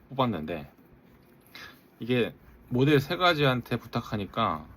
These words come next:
결과가 조금씩 다르게 나오더라고요. 그래가지고 그럼 이거를 또 합쳐서 그러면은 열 개, 열 개, 열 개, 물론 거기 중에서는 중복되는 것도 있고, 근데 그 열 개, 열 개, 열 개를 합쳐가지고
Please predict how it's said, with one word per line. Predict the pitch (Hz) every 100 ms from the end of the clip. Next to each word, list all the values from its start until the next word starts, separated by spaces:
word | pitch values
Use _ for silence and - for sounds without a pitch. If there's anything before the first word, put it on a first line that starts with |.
| - - - - -
결과가 | 107 120 120
조금씩 | 110 175 170 -
다르게 | 104
나오더라고요. | 95 87 80 78 76 - - - -
그래가지고 | 95 95 87 98 - 262 - - - - - - - - - - - -
그럼 | 107
이거를 | 101 117 113
또 | 110
합쳐서 | 117 143 - 147 202 269 - -
그러면은 | - 101 95 92 98 110 135 - - - - - - - - - - - - - - -
열 | 98 110
개, | - 110
열 | 87 90
개, | 95
열 | 82 82 80
개, | 82 78 - -
물론 | 95
거기 | 90 95
중에서는 | 90 92 87 87
중복되는 | 82 104 110 107
것도 | 90 -
있고, | 139 - - 117 - - - - - - - - -
근데 | 113
그 | 110 107
열 | 104
개, | 127
열 | 110 104
개, | 110
열 | 107 98
개를 | 113 110
합쳐가지고 | 117 - 139 131 117 131 180